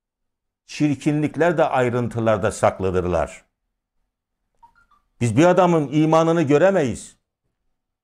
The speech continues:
Biz bir adamın ihlasını göremiyoruz. Elimizde böyle bir alet yok. İman gizlidir. İslam zahirdir. İslam muamelattır, iman batındır.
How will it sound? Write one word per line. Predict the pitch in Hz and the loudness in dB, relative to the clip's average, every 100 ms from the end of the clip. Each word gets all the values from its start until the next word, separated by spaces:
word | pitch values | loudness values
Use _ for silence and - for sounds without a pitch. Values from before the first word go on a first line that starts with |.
| _ _ _ _ _ _ - | _ _ _ _ _ _ -8
Biz | 117 | 0
bir | 160 | 2
adamın | 214 208 185 | 4 2 2
ihlasını | 156 147 165 165 170 165 | 2 2 2 0 0 0
göremiyoruz. | 143 165 202 143 127 | 2 2 2 0 -2
Elimizde | 139 156 147 147 | -2 0 -2 -2
böyle | 151 160 156 | 0 0 2
bir | |
alet | 143 151 151 147 | 2 2 0 0
yok. | 165 135 - _ _ _ _ _ _ _ _ _ _ _ 139 | -2 -2 -8 _ _ _ _ _ _ _ _ _ _ _ -4
İman | 156 175 226 190 | 0 0 0 0
gizlidir. | 185 151 226 160 - - _ _ _ _ _ | -2 0 0 0 -2 -10 _ _ _ _ _
İslam | 123 - 170 156 | -8 -2 0 2
zahirdir. | 139 135 123 95 71 _ _ _ _ _ _ _ _ _ _ _ _ _ _ _ _ _ _ _ _ - | 2 2 0 -6 -12 _ _ _ _ _ _ _ _ _ _ _ _ _ _ _ _ _ _ _ _ -4
İslam | - 180 180 | 0 2 2
muamelattır, | 170 165 151 202 247 - 277 233 - | 4 4 4 4 2 2 2 0 -2
iman | 139 151 247 285 269 - - | 0 2 2 0 -4 -12 -2
batındır. | 101 - 208 190 76 - _ | 0 0 -2 -4 -6 -14 _